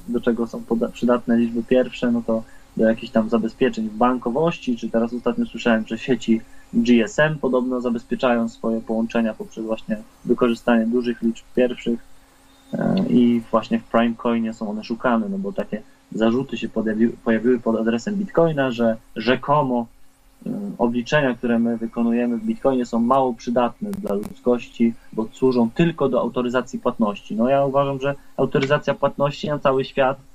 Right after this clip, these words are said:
niezależna od żadnej firmy i od żadnego widzimisię danego kraju czy, czy jakiejś instytucji, to jest dość ważna sprawa, czyli jeśli ja chcę wysłać dolara do, do Chin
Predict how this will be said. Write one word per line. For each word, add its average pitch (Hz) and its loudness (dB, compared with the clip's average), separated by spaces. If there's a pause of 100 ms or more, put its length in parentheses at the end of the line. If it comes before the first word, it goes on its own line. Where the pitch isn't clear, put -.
(460)
niezależna 131 2
od 123 -2
żadnej 127 -2
firmy 127 -2
i 127 -4
od 120 -2
żadnego 123 0
widzimisię 127 0
danego 123 2
kraju 120 2 (680)
czy, 107 0 (760)
czy 110 0
jakiejś 113 0
instytucji, 123 0 (280)
to 120 2
jest 127 4
dość 147 -4
ważna 135 2
sprawa, 147 -4
czyli 101 -6 (420)
jeśli 117 2
ja 120 4
chcę 117 -4
wysłać 113 -2
dolara 113 2
do, 104 -6 (140)
do 110 -2
Chin 117 0